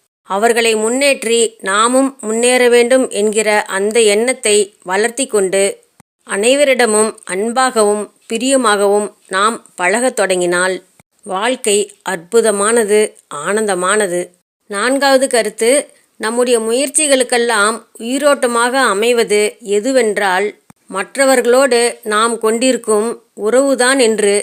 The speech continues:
சொல்லுவார்கள். அந்த உறவு பாலத்தின் மீதுதான் நம்முடைய முயற்சி பயணமே இருக்கிறது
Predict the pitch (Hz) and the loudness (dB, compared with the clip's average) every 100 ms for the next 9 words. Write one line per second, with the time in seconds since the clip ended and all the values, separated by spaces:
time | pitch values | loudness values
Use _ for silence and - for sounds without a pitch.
0 | - - - 240 233 208 180 175 165 - | -4 -6 -2 0 2 0 0 -4 -8 -12
1 | _ _ _ - 208 202 196 208 240 294 | _ _ _ -10 -6 -2 0 2 2 0
2 | 302 226 214 254 254 262 240 233 226 220 | -2 0 0 0 0 -2 0 0 0 0
3 | 233 208 226 - 247 190 208 214 214 202 | 0 0 -2 -6 -10 -8 -4 0 2 0
4 | 196 214 262 - 262 - 196 226 262 262 | 0 -2 -2 -2 -6 -2 -2 2 2 2
5 | 269 262 220 226 254 240 | 2 2 0 -2 0 0